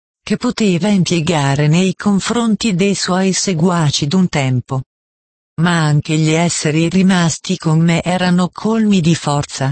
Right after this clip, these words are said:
perché si lasciavano continuamente irradiare dalla mia forza d'amore.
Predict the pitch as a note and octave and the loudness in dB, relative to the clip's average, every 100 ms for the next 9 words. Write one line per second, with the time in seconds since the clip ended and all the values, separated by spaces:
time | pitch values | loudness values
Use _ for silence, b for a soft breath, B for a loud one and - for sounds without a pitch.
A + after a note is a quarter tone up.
0 | - _ _ _ _ A#3 A#3 - A#3+ A3 | -6 _ _ _ _ -4 -4 -2 -2 0
1 | - G#3 G3 - D3+ B2 C3 C#3 D3 - | 0 0 0 0 0 0 2 2 2 0
2 | F#3+ - F#3+ F3 C#3+ D3 D#3 D#3 E3+ F3 | 0 2 2 2 2 2 0 0 2 2
3 | F#3+ F3 F3 F3 F#3+ D#3 C#3 C#3 D#3 D3+ | 2 0 0 2 2 2 0 0 0 2
4 | D#3 E3 D#3+ C#3+ D#3+ D3+ - F3 D3+ E3+ | 2 2 2 0 -2 -4 -4 -4 0 2
5 | F3 B2 A#2 A#2+ | 4 2 0 -2